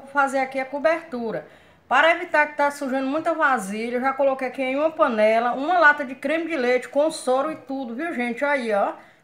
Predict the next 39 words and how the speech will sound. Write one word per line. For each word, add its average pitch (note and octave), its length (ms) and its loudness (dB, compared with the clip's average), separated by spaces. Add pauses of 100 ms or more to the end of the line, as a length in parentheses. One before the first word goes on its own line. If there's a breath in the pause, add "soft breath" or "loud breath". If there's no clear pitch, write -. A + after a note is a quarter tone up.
não C4+ 160 -4
tirei D#4 400 2
nada. G#3 500 2 (300 soft breath)
Para D4 260 4
essa D#4+ 200 0
cobertura D#4 640 0
aqui, C4 260 -4
tem C#4+ 160 -6
que C#4 80 -8
ser C#4 160 0
o C4 160 -8
creme C#4+ 300 -4
de D4+ 80 -6
leite C4 320 -2
com D#4+ 360 0
soro. B3 640 -4 (800 soft breath)
E C#4+ 320 0
agora D#4 320 6
eu D#4 60 2
vou E4+ 80 2
colocar D#4+ 400 4
o - 20 6
achocolatado. D4+ 800 4 (240)
A, A#3+ 120 2
para D#4+ 380 6
essa E4+ 160 -6
cobertura, D4 520 0
eu D4 40 0
estou D4+ 200 2
usando D4+ 220 -2
cho-, D4+ 120 -4
achocolatado. D#4 1160 2
Ó D4+ 80 4
como E4 180 -2
ele D#4+ 100 0
também C4 360 0
tá C4 180 4
bem D4+ 320 0
bom. A#3+ 340 -2